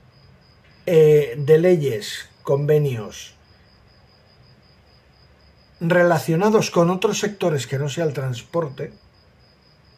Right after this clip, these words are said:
propiamente dicho, estarán obligados a dar parte a la administración competente.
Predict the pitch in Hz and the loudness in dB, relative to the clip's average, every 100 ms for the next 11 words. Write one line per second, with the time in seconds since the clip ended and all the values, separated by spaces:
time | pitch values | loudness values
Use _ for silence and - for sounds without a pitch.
0 | _ _ _ _ 180 180 151 123 135 147 | _ _ _ _ 2 2 0 -2 -2 -4
1 | 175 175 190 - 220 - _ _ _ _ | -4 -6 -8 -10 -10 -12 _ _ _ _
2 | _ _ _ _ - - _ 135 - 170 | _ _ _ _ -20 -20 _ -6 -2 2
3 | 175 180 - 135 135 147 202 220 294 - | 2 2 -4 -4 -2 0 0 0 -4 -14
4 | - - _ _ 151 175 170 123 - _ | -20 -20 _ _ 0 2 2 0 -8 _
5 | - 220 208 - 240 247 _ _ _ _ | 0 2 2 -2 -8 -8 _ _ _ _
6 | _ _ _ _ _ - _ _ _ _ | _ _ _ _ _ -20 _ _ _ _
7 | _ 160 147 147 147 147 123 - 135 123 | _ 0 0 0 -2 -4 -6 -6 -8 -4
8 | 175 175 160 131 117 107 110 95 82 - | -4 -4 -6 -6 -6 -10 -14 -18 -20 -20